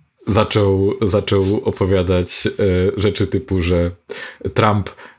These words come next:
e, prezentuje całkiem porażającą ignorancję, która czyni go, szczerze mówiąc, nie z-, e, nieodpowiedni do sprawowania, e, urzędu prezydenta Stanów Zjednoczonych. E, ale także powiedział coś, w tym się spodobało, że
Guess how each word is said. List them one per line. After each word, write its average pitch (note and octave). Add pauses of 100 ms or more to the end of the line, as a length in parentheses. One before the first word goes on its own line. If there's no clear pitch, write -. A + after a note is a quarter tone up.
(160)
e, F#2+
prezentuje A2+ (320)
całkiem B2+ (160)
porażającą A#2
ignorancję, A#2+
która A2
czyni D3+
go, B2+
szczerze A2
mówiąc, B2 (240)
nie F#3+
z-, C#3+
e, C#3+ (300)
nieodpowiedni D3
do A2+
sprawowania, G#2+
e, G#2
urzędu A2
prezydenta G#2
Stanów G2+
Zjednoczonych. A2 (840)
E, G#2 (680)
ale A#2
także A2+
powiedział G#2+
coś, G#2
w -
tym A2
się A2
spodobało, G#2
że G2